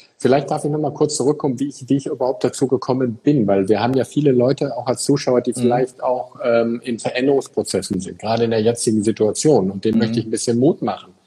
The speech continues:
Speaker 1: Ähm, wir haben ja so eine Sondersituation. Ich,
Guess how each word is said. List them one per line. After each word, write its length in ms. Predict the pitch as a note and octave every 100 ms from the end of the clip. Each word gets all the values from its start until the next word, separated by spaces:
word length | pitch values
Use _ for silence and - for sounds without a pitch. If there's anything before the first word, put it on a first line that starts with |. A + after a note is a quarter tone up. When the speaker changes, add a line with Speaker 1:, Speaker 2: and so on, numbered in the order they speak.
| - - - _ _ _ -
Speaker 1:
Ähm, 580 | A2+ A#2 A#2 A2+ A2+ A#2
wir 140 | A#2+ A#2
haben 160 | D3
ja 180 | D3+ C#3
so 200 | - A#2
eine 120 | B2+
Sondersituation. 1080 | A2 A#2+ C3+ B2+ A2+ - G#2+ - G2 F2+ F#2
Ich, 240 | B2+ -